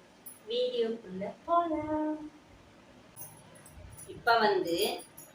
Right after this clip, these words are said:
நாங்க வந்து சிறு வயதுல எப்படி சாப்பிட்டோம், எப்படி வளர்ந்தோம், எந்த விஷயம், சாப்பாட்டு விஷயம் எங்களை கஷ்டப்படுத்துச்சு,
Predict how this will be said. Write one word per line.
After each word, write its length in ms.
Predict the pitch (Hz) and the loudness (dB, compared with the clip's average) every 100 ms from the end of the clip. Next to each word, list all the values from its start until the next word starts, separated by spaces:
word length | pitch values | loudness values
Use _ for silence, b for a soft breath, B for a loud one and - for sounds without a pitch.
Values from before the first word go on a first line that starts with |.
| - - - - - - | -20 -20 -20 -20 -20 -12
நாங்க 420 | 185 196 226 254 240 | 4 8 8 8 4
வந்து 360 | 220 196 180 427 - - | 2 0 0 0 -2 -6
சிறு 340 | - 226 254 | 0 2 4
வயதுல 460 | 247 214 196 170 170 196 | 6 4 4 0 0 0
எப்படி 340 | 185 - 214 226 | 0 -2 -4 -4
சாப்பிட்டோம், 640 | - 160 165 - 165 135 165 - - - - - - | 0 0 0 -2 -4 -4 -4 -8 -14 -16 -10 -6 -4
எப்படி 340 | 180 190 233 233 | -4 -4 2 4
வளர்ந்தோம், 600 | 180 170 170 165 247 226 - 190 | 6 6 4 2 0 0 -2 -2
எந்த 240 | 214 262 240 | 0 2 2
விஷயம், 440 | - 214 202 202 - - | 2 2 0 0 -8 -4
சாப்பாட்டு 460 | - 196 202 196 175 | 2 4 4 2 0
விஷயம் 220 | - 165 | -4 -2
எங்களை 220 | 170 165 | 0 -2
கஷ்டப்படுத்துச்சு, 840 | 175 175 214 160 156 156 147 156 | -2 -2 -2 -2 -4 -6 -8 -6